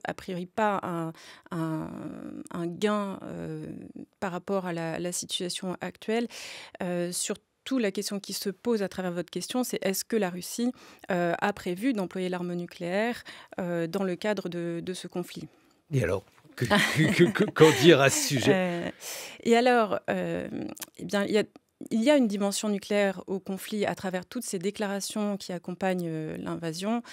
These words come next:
Speaker 1: Depuis le, le tout début de l'invasion, on a eu plusieurs déclarations, euh, de, de menaces, euh, nucléaires explicites ou non. Euh, donc,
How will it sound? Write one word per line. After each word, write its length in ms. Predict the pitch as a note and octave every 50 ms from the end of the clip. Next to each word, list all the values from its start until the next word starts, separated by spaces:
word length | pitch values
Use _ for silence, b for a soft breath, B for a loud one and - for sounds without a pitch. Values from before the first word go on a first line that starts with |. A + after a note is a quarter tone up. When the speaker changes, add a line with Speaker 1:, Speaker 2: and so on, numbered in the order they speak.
| B B B B -
Speaker 1:
Depuis 240 | G3 F#3 - A#3+
le, 220 | A3+ G3+ F#3+ F3+ E3+
le 120 | F3+ E3
tout 260 | - - _ - -
début 240 | A#3 G#3+ G#3 F3+ G3
de 60 | F3
l'invasion, 580 | F3+ F3+ F3 F3 F3 F3 F#3 F#3+ G3+ G#3 G#3+ G#3+ - B B B B -
on 100 | - F3
a 40 | E3+
eu 40 | E3
plusieurs 320 | - - G3 F#3+ F#3+ F3+
déclarations, 800 | F3 F3+ - F#3 F3 F3 F3+ E3+ - - G3 F#3+ F#3+ G3 F#3+ F#3
euh, 240 | F3 E3 E3 D#3+ D#3+
de, 220 | D#3 - - C3
de 140 | - E3 F3+
menaces, 560 | F3+ F3+ F#3 F#3 F3+ F#3 F#3 F#3 - - - -
euh, 360 | F3+ E3+ E3 E3 E3 E3 E3+ -
nucléaires 340 | F#3 F3+ F3 - F3+ F3
explicites 680 | F3 E3 - - - G3 F#3 - - - G3+ G3+ G3 - - -
ou 140 | - - G3
non. 260 | F#3+ F3+ F3+ F#3+ A#3+ D4 B B B B B B B B B B -
Euh, 460 | G3 F3 E3+ E3 E3 D#3+ E3+ - - -
donc, 400 | - F3+ F3 A3 G#3+ A3+ G3+